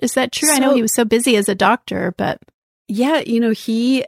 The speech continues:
Speaker 2: and so maybe this is a good place to pause and say that this will be part of part two next week to talk a little bit about how our stories influence how we understand gardening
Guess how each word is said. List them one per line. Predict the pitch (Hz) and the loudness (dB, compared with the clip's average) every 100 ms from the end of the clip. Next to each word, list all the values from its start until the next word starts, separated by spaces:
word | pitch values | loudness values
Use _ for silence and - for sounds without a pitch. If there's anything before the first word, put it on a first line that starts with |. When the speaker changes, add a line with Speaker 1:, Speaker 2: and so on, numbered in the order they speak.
| - | -2
Speaker 2:
and | 208 | 0
so | - 208 | 0 0
maybe | 202 254 311 294 | 2 4 4 4
this | 214 - | 2 0
is | 202 | 0
a | 185 | -2
good | 170 190 | 2 0
place | - 180 165 | 0 -2 -2
to | - | -2
pause | 156 180 113 67 - - | -4 -4 -4 -4 -4 -2
and | 170 170 | 0 2
say | - 180 165 | 2 2 0
that | 165 160 | 0 -2
this | 190 - | -2 -2
will | 214 | -2
be | 196 | -4
part | - 165 | -2 -4
of | 156 | -4
part | - 156 - | -4 -4 -2
two | - 254 | 0 2
next | 190 151 - - | 2 0 -2 -6
week | 151 - - | -6 -6 -8
to | - | -8
talk | - 196 240 | -6 -4 -2
a | |
little | 196 170 | 0 0
bit | 156 151 | 0 -2
about | 139 147 147 | -2 -6 -4
how | 180 | -2
our | 160 151 | 0 0
stories | - 170 156 160 - | 0 0 0 0 0
influence | 165 - 185 196 208 - | -2 0 0 2 2 -2
how | - 156 | -2 -2
we | 165 | 0
understand | 151 156 156 160 147 156 | 0 -2 -2 -2 -4 -2
gardening | 220 240 190 165 165 | 0 2 4 4 4